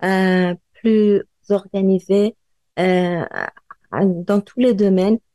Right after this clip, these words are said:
Elles peuvent réussir dans tout ce qu'elles veulent. Partout, en Iran aussi. Une femme iranienne n'est pas une femme soumise, malgré tout ce qu'elles veulent montrer. C'est pour ça que c'est, c'est, les femmes iraniennes se sont toujours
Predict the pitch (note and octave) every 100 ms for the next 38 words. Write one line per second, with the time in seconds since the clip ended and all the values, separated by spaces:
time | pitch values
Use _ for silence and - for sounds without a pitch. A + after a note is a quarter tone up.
0 | _ - F#3 - B3 A#3 - G3+ G3 F#3
1 | A3 G3+ F#3+ F#3 - - - D#3+ D3+ D3+
2 | - _ _ _ _ A#3+ - - - F3
3 | - F#3+ F#3 A3 G#3+ G3 - F3+ - F#3+
4 | F#3+ A3 G#3+ G#3 G3+ G3+ A3 A3+ G#3 F#3+
5 | E3+ - A3 - G3+ F#3 - F3+ F3 -
6 | F3 D#3+ C#3+ - _ _ _ _ F#3+ F#3
7 | F3+ G3+ G#3 A3 - - G#3 F3+ F#3 F#3
8 | F3 - G3+ G#3 G#3+ _ _ G3 - G#3+
9 | - C4+ C4 - G#3 F#3+ F#3 F3+ F#3 -
10 | F3 D#3+ E3+ _ - F3+ _ _ F#3 F#3
11 | - A3 A#3+ G3+ F#3+ F#3+ A3 - _ G3
12 | F#3 _ C#4+ C#4 C4 B3